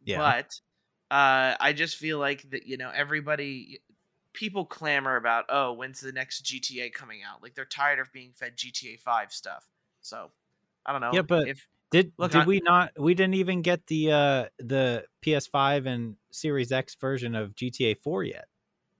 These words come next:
Speaker 1: It's not even
Speaker 2: Look,
Speaker 1: out.
Speaker 2: I'm just saying.
Speaker 1: <laughs>
Speaker 2: I'm just saying it might just be a trailer, and it might be a trailer that says it coming out five years from now or <laughs> something like that.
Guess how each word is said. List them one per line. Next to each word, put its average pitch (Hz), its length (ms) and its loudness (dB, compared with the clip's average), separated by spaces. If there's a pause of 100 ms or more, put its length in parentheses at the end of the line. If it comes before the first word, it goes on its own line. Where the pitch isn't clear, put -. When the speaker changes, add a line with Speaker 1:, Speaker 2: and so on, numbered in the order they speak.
(1200)
Speaker 1:
It's - 100 -10
not 165 140 2
even 139 120 0
Speaker 2:
Look, - 20 0
Speaker 1:
out. 175 120 4
Speaker 2:
I'm - 40 4
just - 160 0
saying. 170 300 0
Speaker 1:
<laughs> - 1000 -12
Speaker 2:
I'm 180 120 2
just 214 160 0
saying 202 260 2
it 151 160 0
might 156 180 2
just 160 160 -2
be 170 100 -2
a 170 40 0
trailer, 76 480 -4
and 139 100 2
it 127 60 2
might 139 160 0
be 147 120 -2
a 139 40 2
trailer 156 380 2
that 147 160 -4
says 151 180 -2
it 127 100 -8
coming 151 260 0
out 139 140 4
five 156 460 4
years 151 300 0
from 123 260 -8
now 87 280 -2
or - 140 -6
<laughs> - 20 -2
something 135 440 -2
like 82 220 -10
that. 65 260 -12